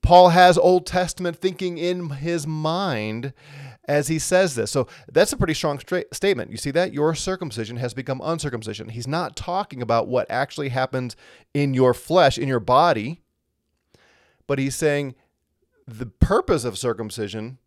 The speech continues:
you, you being a Jew, you basically become a Gentile if you don't keep the law. Well, he's simply referring to things that God said to Israel way back hundreds,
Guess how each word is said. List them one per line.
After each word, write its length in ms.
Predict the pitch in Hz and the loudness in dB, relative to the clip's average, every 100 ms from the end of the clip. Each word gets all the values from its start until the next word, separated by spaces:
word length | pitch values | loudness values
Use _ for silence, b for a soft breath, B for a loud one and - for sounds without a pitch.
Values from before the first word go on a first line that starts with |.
| _ | _
you, 260 | - 131 165 | -16 -10 -8
you 220 | 156 156 | -6 -4
being 220 | 151 170 | 2 2
a 40 | 156 | 2
Jew, 300 | 120 143 202 | -4 -4 -4
you 180 | 196 190 | -4 -8
basically 440 | 123 147 147 151 | 0 0 0 -6
become 240 | 143 165 | -6 -4
a 60 | 151 | -6
Gentile 920 | 123 95 135 226 226 139 104 104 143 - | -8 -4 -2 -2 -4 0 2 2 0 -4
if 100 | 127 | -6
you 80 | 135 | -4
don't 140 | 131 | -4
keep 200 | 127 127 | -6 -8
the 80 | 127 | -6
law. 320 | 139 190 85 _ b b b b b b | -4 -4 -6 _ b b b b b b
Well, 200 | 156 165 - | -2 0 -2
he's 200 | 160 175 | -4 -2
simply 260 | 226 240 | -2 -2
referring 420 | 214 165 175 175 170 | -2 -2 0 0 -2
to 460 | - 160 151 143 131 _ - | -2 -2 0 -4 -8 _ -8
things 260 | 160 151 | -6 -4
that 160 | 135 120 | -8 -2
God 300 | 131 139 135 | 2 2 0
said 240 | - 127 | -2 -2
to 100 | 120 | -2
Israel 420 | 135 151 123 117 | -6 -6 -2 0
way 140 | 120 117 | 0 -2
back 460 | 110 107 - - _ _ _ | 0 -2 -4 -16 _ _ _
hundreds, 540 | - 147 147 139 135 | -12 -8 -6 -6 -8